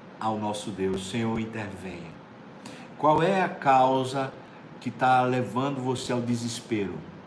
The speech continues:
Desespero quer dizer falta de esperança. Que tá ge-, gerando em você um abatimento, que tá dizendo pra você assim: é, eu, eu vou entrar no fundo do poço, eu vou perder minha alegria de viver. Qual é a causa?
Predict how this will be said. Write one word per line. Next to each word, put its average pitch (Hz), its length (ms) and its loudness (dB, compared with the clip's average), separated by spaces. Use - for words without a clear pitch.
Desespero 113 480 -4
quer 117 120 -4
dizer 110 180 -4
falta 135 500 2
de 117 140 -6
esperança. 101 800 -8
Que - 100 -10
tá 156 240 6
ge-, 151 320 0
gerando 147 460 2
em 156 40 4
você 139 480 0
um 139 220 -2
abatimento, 135 920 0
que - 140 -12
tá 147 220 0
dizendo 143 400 -4
pra 156 120 -2
você 143 260 -2
assim: 156 400 0
é, 139 720 0
eu, 160 220 -6
eu 147 80 4
vou 156 120 0
entrar 175 220 0
no 190 100 2
fundo 185 340 -2
do - 20 0
poço, - 680 -2
eu 131 100 -4
vou 143 180 -2
perder 160 440 0
minha 175 240 0
alegria 185 580 2
de 180 140 0
viver. 117 500 0
Qual 185 200 6
é 190 140 6
a 180 60 4
causa? 160 520 4